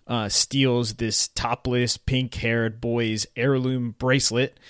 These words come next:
and he has to collect pig bags in order to fight the evil pigs to win his bracelet back. Um, I don't think I ever beat that game, but I still remember the little jingle for the distribution company that would play before the game started. It was like,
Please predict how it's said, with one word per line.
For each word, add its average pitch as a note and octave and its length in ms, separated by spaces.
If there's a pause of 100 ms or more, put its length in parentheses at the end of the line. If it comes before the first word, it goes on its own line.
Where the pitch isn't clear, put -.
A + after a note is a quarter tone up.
(420)
and B2 100
he A#2+ 60
has A#2+ 320
to A#2+ 120
collect A#2 480
pig C#3+ 300
bags A#2 500
in A#2+ 200
order A#2+ 260
to A#2+ 140
fight A#2+ 300
the B2 120
evil C3 320
pigs A#2+ 560
to - 160
win A2 200
his A2 180
bracelet D#3+ 400
back. F#2+ 400 (640)
Um, G2+ 540
I A2+ 60
don't C#3 140
think C3+ 160
I A2+ 180
ever A#2 540 (220)
beat F3 260
that G#2+ 200
game, A2 240
but - 120
I G#2+ 40
still C3+ 300
remember A#2+ 480
the G#2 440 (220)
little A#2 260
jingle A#2+ 580
for A2+ 120
the A2 80
distribution B2 920
company A2+ 380
that G#2+ 140
would G#2+ 160
play G#2+ 220
before G#2+ 260
the G#2 80
game A#2+ 240
started. G#2+ 400
It G#2 60
was G2+ 160
like, G2 200